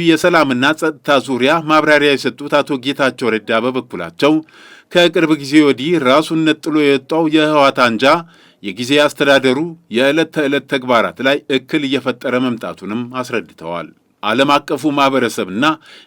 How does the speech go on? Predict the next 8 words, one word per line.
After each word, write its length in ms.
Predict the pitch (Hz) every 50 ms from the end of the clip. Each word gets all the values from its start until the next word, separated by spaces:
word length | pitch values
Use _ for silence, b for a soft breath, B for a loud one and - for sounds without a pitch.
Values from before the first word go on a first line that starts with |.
| B
የፌዴራል 520 | - - - 123 127 131 139 143 139 143 139
መንግስት 380 | 139 135 139 147 175 170 - 147
በክልሉ 380 | 156 156 - 160 147 151 147 165 170
ዘላቂ 380 | 156 156 151 151 156 156 156 - 156
ሰላም 360 | - - 147 143 147 147 139 123
ግንባታ 420 | 143 143 147 135 143 139 135 143
ያላቸውን 600 | 135 135 135 131 131 131 127 - 139 131 123 127 123
ሚና 180 | 120 117 123